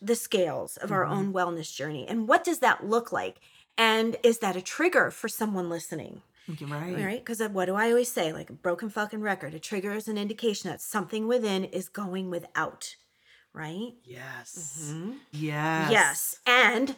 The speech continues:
Speaker 1: progress equals happiness. When we progress, we have more joy and happiness in our lives.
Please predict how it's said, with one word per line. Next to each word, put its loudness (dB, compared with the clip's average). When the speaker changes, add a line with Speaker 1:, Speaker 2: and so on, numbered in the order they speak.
Speaker 1:
progress 2
equals -4
happiness. 4
When 0
we -2
progress, 2
we -4
have -2
more -2
joy 0
and -6
happiness -2
in -6
our -6
lives. -8